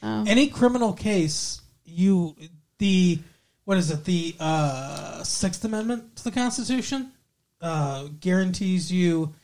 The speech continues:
Speaker 2: the right to a trial by jury.
Speaker 1: Hmm.
Speaker 2: So, yes, any criminal case, you can have a jury trial. And it's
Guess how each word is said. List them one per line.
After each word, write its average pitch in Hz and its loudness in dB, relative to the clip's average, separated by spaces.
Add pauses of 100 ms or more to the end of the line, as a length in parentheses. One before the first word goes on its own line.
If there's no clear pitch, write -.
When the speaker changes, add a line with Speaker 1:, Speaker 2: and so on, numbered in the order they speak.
(220)
Speaker 2:
the 185 2
right 170 4
to 180 0
a 165 2
trial 165 2
by 160 2
jury. 147 -2 (320)
Speaker 1:
Hmm. 180 -8 (500)
Speaker 2:
So, 151 2
yes, 139 0
any 190 2
criminal 190 0
case, - -4 (960)
you 165 -6
can 156 0
have 139 -2
a 131 -10
jury 135 -4
trial. 135 -10
And 156 -2
it's 135 -8